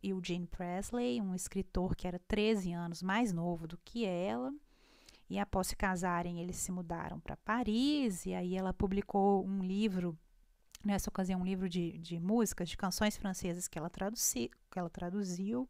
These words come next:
Em mil novecentos e trinta e oito, ela se divorciou desse cara, e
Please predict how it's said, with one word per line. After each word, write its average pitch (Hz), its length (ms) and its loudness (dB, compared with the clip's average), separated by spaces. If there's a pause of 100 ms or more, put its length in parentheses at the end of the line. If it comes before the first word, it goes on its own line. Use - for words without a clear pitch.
(800)
Em 311 320 4
mil 247 380 4
novecentos 202 580 0
e 190 60 -10 (120)
trinta 233 460 4
e - 20 2
oito, 175 220 0
ela 175 160 -4
se 185 240 -2
divorciou 196 720 0
desse 180 240 -2
cara, 214 500 0 (920)
e 294 380 4